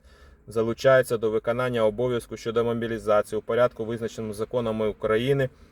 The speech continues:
про мобілізаційну підготовку та мобілізацію транспортних засобів та техніки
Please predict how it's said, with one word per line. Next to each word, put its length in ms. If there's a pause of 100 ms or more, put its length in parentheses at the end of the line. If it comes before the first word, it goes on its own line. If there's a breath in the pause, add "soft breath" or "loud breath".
(220 soft breath)
про 140
мобілізаційну 760
підготовку 640
та 100
мобілізацію 760
транспортних 640
засобів 460
та 120
техніки 560